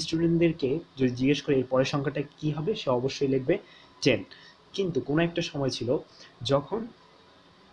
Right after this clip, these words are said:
আদিম যুগের মানুষেরা কোনো কিছু, তাদের হয়তো বা দুটো গরু ছিল,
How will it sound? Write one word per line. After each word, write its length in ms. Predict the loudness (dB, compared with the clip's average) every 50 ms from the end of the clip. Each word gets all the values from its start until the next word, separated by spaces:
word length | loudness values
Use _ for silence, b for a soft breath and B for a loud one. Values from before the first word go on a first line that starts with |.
| _ _ -14 -6
আদিম 340 | -2 0 2 4 4 4 4 4
যুগের 200 | 4 6 6 6 6
মানুষেরা 360 | 4 4 2 2 0 0 0 -2 -4 -6 -10 B B B B B -2
কোনো 140 | 0 0 0 0
কিছু, 160 | 0 -2 -2 0 0
তাদের 180 | 0 0 0 0 0
হয়তো 160 | 0 0 2 0
বা 40 |
দুটো 240 | 0 0 -2 -2 0 2
গরু 220 | 4 6 6 6 4 2
ছিল, 140 | 2 4